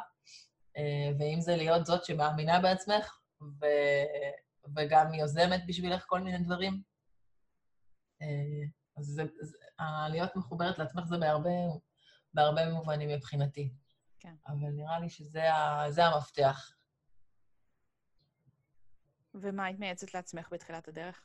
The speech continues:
Speaker 2: את אותו דבר, או?
Speaker 1: לעצמי בתחילת הדרך הייתי מייעצת להיות פחות מפוחדת. <laughs> פחות לחשוש, יותר לעשות. <laughs> באמת. פשוט זה.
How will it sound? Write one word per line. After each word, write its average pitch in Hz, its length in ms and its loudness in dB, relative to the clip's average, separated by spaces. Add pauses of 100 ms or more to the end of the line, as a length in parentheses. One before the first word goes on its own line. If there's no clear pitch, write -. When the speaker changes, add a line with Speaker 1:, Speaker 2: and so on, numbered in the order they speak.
(120)
Speaker 2:
את - 60 -20
אותו 180 180 -10
דבר, 233 420 -2
או? 180 340 -6 (720)
Speaker 1:
לעצמי 170 440 -2
בתחילת 202 360 0
הדרך 185 300 -4
הייתי 175 240 -8
מייעצת 156 560 -6
להיות 147 380 -8 (440)
פחות - 680 -10 (180)
מפוחדת. 160 680 0 (560)
<laughs> - 600 -4
פחות 240 300 8
לחשוש, 233 420 4
יותר 185 380 4
לעשות. 170 420 4 (840)
<laughs> - 760 -12
באמת. 151 420 -2 (960)
פשוט 160 440 -6
זה. 143 160 2